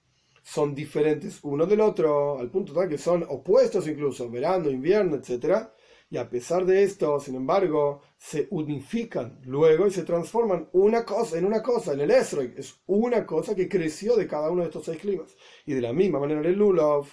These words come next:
en la hoja de palmera, de esto mismo, que decimos que tienen que ser capois, que tienen que ser diferentes hojas, se entiende que hay hojas en plural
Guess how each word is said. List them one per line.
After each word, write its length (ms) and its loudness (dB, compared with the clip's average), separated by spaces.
en 120 -4
la 80 0
hoja 160 -2
de 80 -4
palmera, 380 4
de 180 2
esto 260 0
mismo, 420 -4
que 120 -4
decimos 340 -4
que 100 -10
tienen 200 -6
que 60 -8
ser 180 -6
capois, 800 -2
que 80 -12
tienen 160 -6
que 80 -6
ser 180 -2
diferentes 600 -2
hojas, 480 2
se 120 -8
entiende 420 -2
que 120 -2
hay 300 2
hojas 680 0
en 140 -8
plural 480 -2